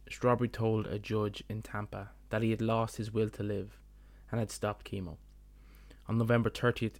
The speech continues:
he was released from jail and sent back to rehab. On April second, two thousand one, Strawberry was arrested for again disappearing from his house arrest drug treatment center in Tampa.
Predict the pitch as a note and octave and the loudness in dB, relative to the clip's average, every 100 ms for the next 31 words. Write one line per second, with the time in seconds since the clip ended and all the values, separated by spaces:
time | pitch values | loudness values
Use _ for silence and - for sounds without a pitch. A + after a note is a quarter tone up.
0 | - A2+ A2+ G#2+ G#2+ A2 - - A2 G2+ | -8 -2 0 0 0 0 -2 -4 -4 0
1 | G#2 G2 F#2+ - G#2+ G2+ G2+ G2+ - - | 0 0 -4 -8 -8 -8 -8 -8 -10 -10
2 | G2+ G2 - - - - - - - - | -10 -10 -14 -20 -20 -20 -20 -20 -20 -20
3 | - - - - - - - - - A#2 | -20 -20 -20 -20 -20 -20 -20 -12 0 4
4 | B2 B2 A#2+ B2 C3+ - - - - - | 6 4 4 2 -2 -16 -20 -20 -20 -20
5 | - A2+ G#2+ G2+ G2 - G2 G2+ G2+ G#2 | -2 -2 0 -6 -8 -6 -6 -6 -6 -6
6 | G2+ - - - B2 A#2+ A#2+ A2+ G#2+ A2 | -8 -12 -14 0 2 4 2 2 0 -2
7 | A2 - - G2+ G#2 G2+ A2 G#2+ G#2 - | -4 -8 -8 -6 -6 -4 -4 -2 -4 -8
8 | - - A2+ A2 G#2+ G2+ G#2 G#2 G2+ G2 | -10 -8 -4 -4 -6 -6 -8 -8 -6 -6
9 | - - - - - - - - - G2 | -6 -10 -12 -20 -20 -20 -20 -20 -8 -4
10 | G2 G2 - G#2 G2+ - - G#2 G#2 G2+ | -4 -6 -6 -4 -4 -6 -8 -8 -10 -10
11 | G2+ G2+ - G#2+ - G2+ - | -8 -10 -10 -12 -10 -10 -12